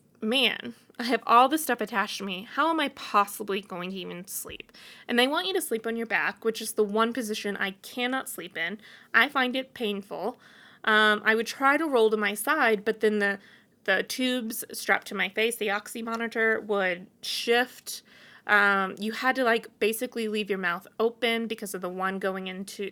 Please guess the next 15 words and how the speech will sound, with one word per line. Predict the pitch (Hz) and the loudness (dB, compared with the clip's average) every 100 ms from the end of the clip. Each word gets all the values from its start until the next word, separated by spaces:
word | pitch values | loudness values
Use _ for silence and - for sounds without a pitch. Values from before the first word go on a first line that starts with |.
| - | -8
the | 185 180 175 _ _ - | -8 -8 -10 _ _ 0
oxy | 208 208 208 | 0 0 -4
monitor | 202 202 196 | -4 -2 -4
going | 190 190 185 | -4 -6 -6
into | 185 - | -10 -10
your | 165 | -4
mouth. | 202 262 269 - _ - - - - | 0 0 -2 -10 _ -20 -20 -20 -6
Um, | 202 185 180 175 170 - - - - | 0 0 0 -2 -8 -14 -20 -20 -16
so | 208 214 | -6 -2
that | 214 214 | 0 0
was | 220 214 | -2 0
very, | 214 214 214 | 4 4 4
very | 214 214 208 | 4 4 2
uncomfortable. | 208 214 208 208 196 208 208 208 - - - _ - | 0 -4 -4 -4 -4 -2 -2 -6 -16 -20 -20 _ -8
And | 220 214 214 | 0 2 2